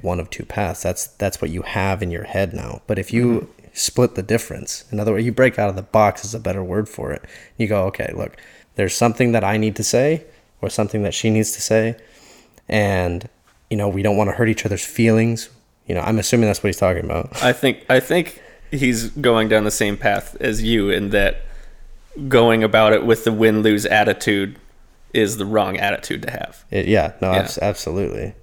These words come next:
Speaker 2: And, uh, just hurting somebody so that you can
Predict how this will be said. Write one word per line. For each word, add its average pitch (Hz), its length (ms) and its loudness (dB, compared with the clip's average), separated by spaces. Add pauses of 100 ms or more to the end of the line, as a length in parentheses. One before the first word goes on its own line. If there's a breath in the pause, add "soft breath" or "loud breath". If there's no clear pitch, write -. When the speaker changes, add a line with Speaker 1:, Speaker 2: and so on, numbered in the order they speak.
(180)
Speaker 2:
And, 95 280 0
uh, 92 280 -6 (640)
just 120 400 0 (720)
hurting 120 400 4
somebody 101 480 2
so - 180 -2
that 107 220 -2
you 98 120 -4
can 98 360 -6